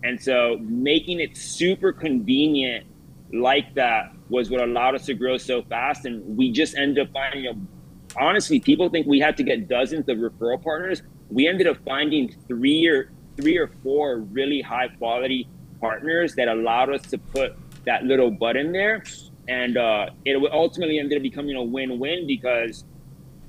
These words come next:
we would get great exposure and we would grow our business. But because we were super selective about which referral partners or which companies we integrated with, it now gave them an advantage over their competitors. Like, "Hey,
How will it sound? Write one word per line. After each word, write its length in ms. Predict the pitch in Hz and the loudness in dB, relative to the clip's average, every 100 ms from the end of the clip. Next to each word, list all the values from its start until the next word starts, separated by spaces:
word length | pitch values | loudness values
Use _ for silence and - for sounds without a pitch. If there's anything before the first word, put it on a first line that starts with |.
| - | -6
we 220 | 123 156 | 0 2
would 140 | 170 135 | 2 0
get 220 | 147 107 | -2 -2
great 200 | 135 139 | 0 0
exposure 600 | 135 - 127 131 135 170 | -2 -4 -2 0 0 -2
and 220 | 123 113 | -2 -4
we 100 | 123 | 0
would 140 | 135 104 | 0 0
grow 220 | 131 123 | -2 0
our 120 | 113 | -2
business. 640 | 104 123 147 135 123 104 - - | -4 -2 -2 -2 -8 -8 -14 0
But 340 | 131 143 131 - - - - - | 4 6 4 0 -16 -20 -20 -10
because 380 | 120 120 147 156 | -6 -4 -2 -2
we 100 | 160 | 0
were 160 | 156 135 | 0 -2
super 400 | - 143 143 143 | -4 -4 -2 -4
selective 580 | - 113 117 120 151 131 | -6 -4 -4 -4 -4 -4
about 320 | 113 107 104 101 | -2 -4 -4 -2
which 260 | 131 - | -2 -2
referral 520 | 131 117 - 113 117 - | -6 -6 -4 -2 -2 -2
partners 360 | 127 131 120 | -4 -2 -2
or 80 | 104 | 0
which 300 | 104 117 - | 0 -2 -6
companies 440 | 117 117 123 113 92 | -6 -4 -2 -2 0
we 160 | 110 | -2
integrated 560 | 101 107 127 120 139 151 | -2 -2 0 4 6 6
with, 260 | 170 175 - - - - | 6 4 -2 -14 -12 0
it 140 | 127 | 2
now 320 | 120 127 135 | 2 2 2
gave 240 | 127 131 143 | 2 2 2
them 120 | 139 | 0
an 80 | 131 | -4
advantage 580 | 113 101 120 127 123 117 | -6 -6 -4 -4 -4 -2
over 140 | 110 | -2
their 140 | 110 | -4
competitors. 600 | 110 107 120 120 117 104 | -6 -8 -4 0 0 0
Like, 180 | 98 95 | -2 -4
"Hey, 380 | 123 127 107 95 | 2 4 4 -2